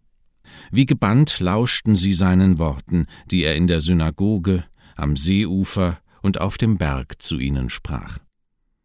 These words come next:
Judas sah, wie Kranke, Lahme und Blinde aus den Dörfern und Städten zu Jesus strömten. Er erlebte mit, wie ihm Sterbende zu Füßen gelegt wurden.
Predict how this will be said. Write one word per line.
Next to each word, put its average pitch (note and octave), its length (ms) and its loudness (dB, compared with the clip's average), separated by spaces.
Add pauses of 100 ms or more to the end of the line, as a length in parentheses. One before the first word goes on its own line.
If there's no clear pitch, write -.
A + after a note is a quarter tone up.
(380)
Judas F#2 500 2
sah, F2 400 2
wie D2 140 -4
Kranke, F#2+ 680 0
Lahme E2+ 460 2
und D2 240 -4
Blinde G#2 480 4 (160)
aus D#2+ 220 -2
den E2+ 200 2
Dörfern F#2+ 460 0
und E2 180 -2
Städten G2+ 540 0
zu - 160 -2
Jesus E2+ 500 0
strömten. - 680 -6 (880)
Er F#2 140 -2
erlebte A2+ 420 2
mit, B2+ 260 2
wie A#2+ 120 4
ihm G#2 180 4
Sterbende A2 760 0
zu - 220 -2
Füßen E2 480 -2
gelegt D#2 480 -4
wurden. C#2+ 320 -6